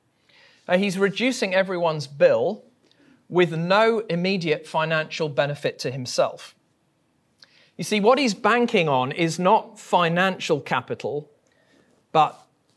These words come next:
social capital. What he's doing is creating a whole network of relationships around his village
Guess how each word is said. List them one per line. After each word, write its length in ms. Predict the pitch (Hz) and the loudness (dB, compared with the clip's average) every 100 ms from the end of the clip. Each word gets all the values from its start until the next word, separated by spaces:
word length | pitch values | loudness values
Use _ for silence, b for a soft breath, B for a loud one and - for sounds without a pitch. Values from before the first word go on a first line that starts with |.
| _ _ _ _ _ _ _ _ _ | _ _ _ _ _ _ _ _ _
social 520 | - - 160 143 - | -16 -2 2 2 0
capital. 640 | 120 127 104 - 117 - - _ _ _ _ _ _ _ _ _ _ _ _ _ _ _ _ _ _ _ _ _ _ _ _ _ _ _ | -4 -4 -6 -8 -10 -12 -16 _ _ _ _ _ _ _ _ _ _ _ _ _ _ _ _ _ _ _ _ _ _ _ _ _ _ _
What 200 | 139 226 | 0 2
he's 220 | 254 202 | 4 0
doing 400 | 151 196 175 143 | 2 4 4 2
is 240 | 151 160 156 | -2 -4 -4
creating 720 | - 175 170 208 208 - 139 | -6 -2 2 2 0 -4 -6
a 80 | 139 | -8
whole 480 | - 190 202 196 - | -2 0 0 -2 -6
network 680 | 143 170 190 180 156 143 - | -6 -4 -4 0 0 0 -2
of 160 | 143 | -4
relationships 960 | 151 156 151 185 196 165 147 - 127 - | 0 2 4 2 0 -4 -4 -4 -4 -4
around 440 | 139 139 156 175 170 | -4 0 0 -2 -4
his 180 | 151 | -8
village 480 | - 165 135 127 - | 0 0 0 -2 -10